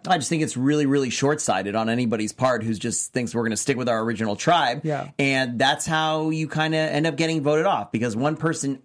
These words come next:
Speaker 1: always knows they're at the bottom of the totem pole. So they
Speaker 2: Yes.
Speaker 1: say, "Wait a minute,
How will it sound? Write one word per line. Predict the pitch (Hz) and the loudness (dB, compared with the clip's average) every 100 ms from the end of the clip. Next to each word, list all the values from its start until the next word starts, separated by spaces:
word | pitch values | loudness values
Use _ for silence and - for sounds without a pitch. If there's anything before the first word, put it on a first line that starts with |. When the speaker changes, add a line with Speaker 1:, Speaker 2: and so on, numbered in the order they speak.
| - | 0
Speaker 1:
always | 208 226 202 | 0 2 0
knows | 143 151 127 | 0 0 0
they're | 131 | -2
at | 110 | 0
the | |
bottom | 113 113 107 | 2 2 0
of | 101 | -4
the | |
totem | 98 90 92 | -4 -6 -4
pole. | 95 113 123 | -2 -2 0
So | 120 | -4
they | |
Speaker 2:
Yes. | 113 | -2
Speaker 1:
say, | 131 | -2
"Wait | 127 147 143 | 0 2 2
a | |
minute, | 127 120 120 | 0 0 -2